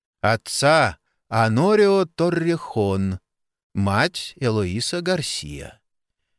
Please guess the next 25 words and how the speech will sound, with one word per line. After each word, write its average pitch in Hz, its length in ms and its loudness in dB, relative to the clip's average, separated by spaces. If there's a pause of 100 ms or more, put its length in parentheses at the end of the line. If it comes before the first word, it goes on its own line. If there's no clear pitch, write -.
(100)
Николаса 123 760 2
и 113 120 0
моя 113 300 0
мать 127 300 2
очень 120 340 -2
дружили 143 640 -2 (320)
и 120 100 -2
все 120 180 -2
время 123 340 4
проводили 110 520 0
вместе. 95 640 -6 (460)
Николаса 208 600 2
ходила 165 400 0
к - 80 -12
нам 120 200 2
убираться, 107 600 -2
чтобы 107 300 -4
заработать 87 600 -6
пару 139 260 -2
монет. 202 520 -6 (560)
Нужно 117 340 2
было 110 280 0
на 107 140 2
что-то 107 400 -4
жить. 85 400 -8